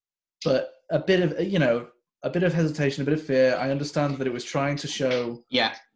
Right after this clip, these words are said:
Speaker 1: it was trying to show fear, um, kind of
Speaker 2: Mm.
Speaker 1: bottled
Speaker 2: Mm.
Speaker 1: up and, and him not try-, him trying not to show it, but he clearly was.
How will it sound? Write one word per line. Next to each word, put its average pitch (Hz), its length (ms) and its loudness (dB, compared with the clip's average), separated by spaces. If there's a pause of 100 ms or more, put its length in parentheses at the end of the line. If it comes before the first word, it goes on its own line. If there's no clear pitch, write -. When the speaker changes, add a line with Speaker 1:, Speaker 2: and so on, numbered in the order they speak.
Speaker 1:
it 147 40 -6
was 139 100 -2
trying 156 220 2
to 160 80 -4
show 156 200 0
fear, 131 640 0 (400)
um, 117 360 -4 (360)
kind 120 240 -10
of - 80 -4
Speaker 2:
Mm. 92 180 -6 (460)
Speaker 1:
bottled 120 380 -10
Speaker 2:
Mm. 95 160 -10 (340)
Speaker 1:
up 113 280 -6
and, 120 180 -8
and 117 220 -10
him 123 180 -10
not 120 180 -8
try-, 117 160 -12
him 135 160 -10
trying 131 300 -2
not 110 100 -12
to - 60 -16
show - 160 -10
it, 101 100 -6
but - 100 -18
he - 40 -14
clearly 113 320 -14
was. 92 520 -14